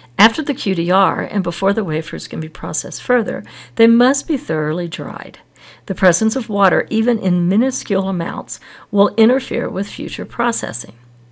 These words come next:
Typically, the wafers are placed in a spin rinse dryer, or S R D, where they are rinsed again and then dried. The S R D's operation is cent-, similar to a centrifuge. The wafer carrier is placed in the machine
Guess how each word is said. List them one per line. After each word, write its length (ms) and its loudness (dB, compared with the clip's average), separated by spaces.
Typically, 440 2
the 120 0
wafers 480 0
are 140 -6
placed 400 -2
in 120 -4
a 60 -2
spin 340 -2
rinse 300 -8
dryer, 580 2
or 220 -6
S 220 -6
R 160 -10
D, 440 -8
where 140 2
they 180 4
are 60 0
rinsed 340 0
again 480 -4
and 200 0
then 120 -2
dried. 500 -6
The 160 4
S 240 2
R 140 0
D's 340 -2
operation 800 -2
is 140 -4
cent-, 360 -4
similar 440 0
to 160 -6
a 60 -2
centrifuge. 760 -8
The 100 -2
wafer 380 0
carrier 500 0
is 200 -10
placed 360 -4
in 60 -4
the 80 0
machine 580 -4